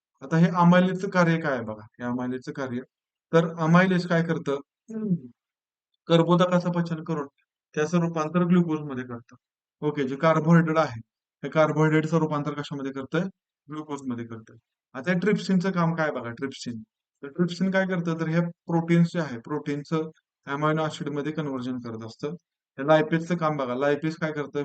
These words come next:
फॅटचं पचन करून त्याचं रूपांतर फॅटी ॲसिडमध्ये करतं. फॅटचं रूपांतर कशामध्ये?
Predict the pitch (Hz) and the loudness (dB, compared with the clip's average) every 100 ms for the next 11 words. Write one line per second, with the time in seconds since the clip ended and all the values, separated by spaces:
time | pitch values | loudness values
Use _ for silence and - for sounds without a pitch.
0 | 139 151 147 170 165 156 147 147 143 127 | -2 -2 -2 -4 -4 -4 -6 -6 -6 -6
1 | 127 _ _ _ - 143 160 156 156 139 | -10 _ _ _ -6 -4 -2 -2 -2 -4
2 | 135 151 - 160 147 151 - 135 123 120 | -4 -8 -2 -2 0 -4 -4 -8 -8 -10
3 | 117 113 _ _ _ _ _ _ 139 139 | -14 -20 _ _ _ _ _ _ -8 -6
4 | 151 147 147 139 143 143 143 139 139 - | -2 -2 -2 -6 -6 -8 -8 -10 -10 -14
5 | - | -20